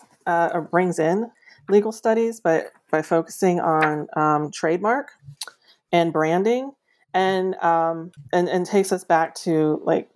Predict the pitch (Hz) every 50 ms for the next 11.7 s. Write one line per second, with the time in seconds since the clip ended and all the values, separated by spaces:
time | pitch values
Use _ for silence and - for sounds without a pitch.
0 | _ - - 170 156 147 - - - - 147 - - 170 165 165 165 170 - -
1 | 165 160 160 156 156 - _ _ _ _ _ _ - _ - - _ _ - -
2 | 190 196 196 - 202 214 214 - 214 220 214 214 - 269 262 262 262 - 208 202
3 | - - 214 226 220 - 277 285 277 262 220 190 185 170 170 170 175 180 170 165
4 | 170 170 170 170 - - 185 180 175 175 - - 170 165 160 165 - - - -
5 | 175 170 170 - - 180 175 175 170 - - - 147 - - 190 208 214 202 165
6 | - - _ - 180 175 - 185 175 160 - - 190 190 196 - 196 - 180 175
7 | 170 170 170 170 - - 165 160 156 156 156 156 156 156 156 175 - 175 165 180
8 | 180 185 180 - 180 170 170 165 165 - 175 170 160 180 226 262 - - - 220
9 | 202 202 165 - 175 170 - - - 175 170 160 165 165 160 - 170 160 170 175
10 | 165 165 - - - _ - - 160 156 156 151 147 - 170 185 208 220 226 233
11 | - - 240 233 - 247 240 240 262 254 247 247 247 247